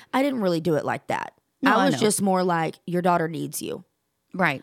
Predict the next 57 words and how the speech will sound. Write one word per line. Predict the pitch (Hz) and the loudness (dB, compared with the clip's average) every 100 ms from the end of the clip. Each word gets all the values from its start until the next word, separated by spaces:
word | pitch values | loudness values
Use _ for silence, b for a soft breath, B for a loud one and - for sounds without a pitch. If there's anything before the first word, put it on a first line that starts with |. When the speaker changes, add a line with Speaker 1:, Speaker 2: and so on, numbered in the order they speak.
| _ | _
Speaker 1:
There | 320 | 0
was | 339 | 2
Speaker 2:
for | 220 | 2
Speaker 1:
one | 247 | 2
Speaker 2:
sure. | 233 | 2
Speaker 1:
time | 214 | 2
I | |
made | 208 208 | 2 0
him, | 202 196 220 _ | 0 -2 -6 _
I | - 156 | -8 -6
say | 156 | -6
I | 160 | -4
made | 170 165 | -4 -4
him, | 170 170 | -4 -6
so | - 165 | -6 -2
here | 190 180 | 0 0
I | 170 | 0
am | 170 | -2
saying | 180 170 | -2 -2
I | |
didn't | 165 165 | -2 0
make | 170 170 | -2 0
Speaker 2:
One | |
Speaker 1:
him, | 165 | 0
Speaker 2:
time | 165 | 0
Speaker 1:
but | 160 | 0
Speaker 2:
I | |
made | 160 185 | 0 -2
him | 190 | -2
do | 190 254 | 0 2
Speaker 1:
I, | 269 269 | 4 4
Speaker 2:
this. | 254 | 2
<laughs> | - | 2
Speaker 1:
I, | 254 262 185 | 2 2 2
there | 254 277 | 2 4
are | 285 294 | 2 4
things | 247 214 | 4 4
I | 208 | 4
have | 196 | 2
fought | - 170 180 | 4 2 2
for. | 175 156 110 _ _ | 0 0 -4 _ _
Okay, | 190 196 190 | 2 4 4
Speaker 2:
Yes. | 180 | 2
Speaker 1:
so | - 196 | 4 4
when | 202 190 | 6 4
I | |
say | 185 208 | 4 4
that, | 190 175 | 2 2
that's | 180 - | 0 2
what | 175 | 0
I | 156 | 0
mean. | 139 76 - B B B B 190 | -2 -8 -14 B B B B 2
But | 196 185 - | 4 4 2
she | - | -2
was | 202 196 | -2 2
lashing | 196 180 - 175 | 2 2 0 -2
out, | 170 190 254 | 0 0 -2